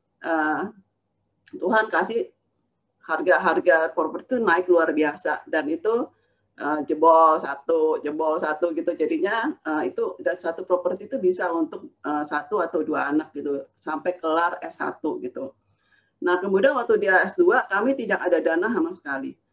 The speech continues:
Ya, adalah kecil-kecil, tapi, eh, tidak akan cukup untuk me-, apa, menyelesaikan dia S dua gitu, karena S dua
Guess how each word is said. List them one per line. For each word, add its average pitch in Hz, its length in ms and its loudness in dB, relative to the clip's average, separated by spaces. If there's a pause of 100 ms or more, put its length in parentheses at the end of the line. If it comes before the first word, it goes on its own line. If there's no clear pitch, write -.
(180)
Ya, - 240 -6
adalah 254 400 6
kecil-kecil, 185 560 -2
tapi, 214 400 -2 (480)
eh, 180 160 0
tidak 180 320 2
akan 190 160 -2
cukup - 320 -2
untuk - 480 0
me-, 185 720 6
apa, - 320 -2 (400)
menyelesaikan 202 840 0
dia 190 220 0
S 185 160 -8
dua - 340 0
gitu, 143 300 -6
karena 170 240 -4
S 196 100 -10
dua 180 320 4